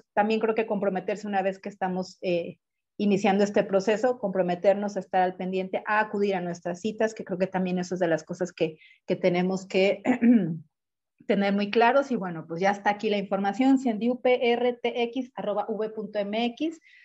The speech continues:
Aquí está este correo para los estudiantes de la región Poza Rica Tuxpan y puedan acceder a alguno de los servicios. Así que, bueno, pues reiterarles que semanalmente colocamos algunas dinámicas en nuestras redes sociales, sorteos, giveaway.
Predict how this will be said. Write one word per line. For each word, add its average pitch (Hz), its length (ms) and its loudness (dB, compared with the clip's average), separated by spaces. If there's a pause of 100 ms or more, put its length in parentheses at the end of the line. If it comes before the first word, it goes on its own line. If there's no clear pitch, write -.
(140)
Aquí 185 220 -4
está 208 420 2
este 202 380 -4
correo 196 320 2
para 185 180 0
los 175 280 -2
estudiantes 185 500 -2
de 185 80 -2
la 165 140 -2
región 165 260 -4
Poza 180 220 -6
Rica 185 260 -2
Tuxpan 262 460 0 (320)
y 220 160 -2
puedan 214 440 4
acceder 196 540 0
a 185 60 2
alguno 175 320 -4
de 180 80 0
los 185 160 0
servicios. 160 580 -6 (300)
Así 233 180 0
que, 247 100 6
bueno, 226 280 4
pues 214 120 4
reiterarles 226 680 4
que 214 120 0
semanalmente 220 640 -2
colocamos 208 580 -2
algunas 202 340 -4
dinámicas 202 580 -4
en 185 60 -4
nuestras 175 260 -8
redes 185 240 0
sociales, 208 540 0
sorteos, 202 480 -2
giveaway. 202 560 0